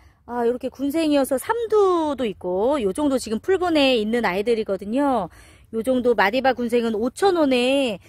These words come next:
네, 구입하실 수 있다고 하니까 조금 저렴하게, 어, 또 사실 분들은 오천 원으로, 어, 주문해 보시면 너무 좋을 것 같습니다.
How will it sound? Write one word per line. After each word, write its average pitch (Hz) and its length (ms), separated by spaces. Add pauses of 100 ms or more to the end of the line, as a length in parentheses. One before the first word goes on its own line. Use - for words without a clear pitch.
(220)
네, 220 240
구입하실 320 560
수 - 140
있다고 247 420
하니까 269 920
조금 359 420
저렴하게, 247 1000 (380)
어, 208 160
또 262 140
사실 381 300
분들은 302 720
오천 233 360
원으로, 262 640 (360)
어, 196 120
주문해 269 420
보시면 269 360
너무 202 240
좋을 240 200
것 285 100
같습니다. 196 800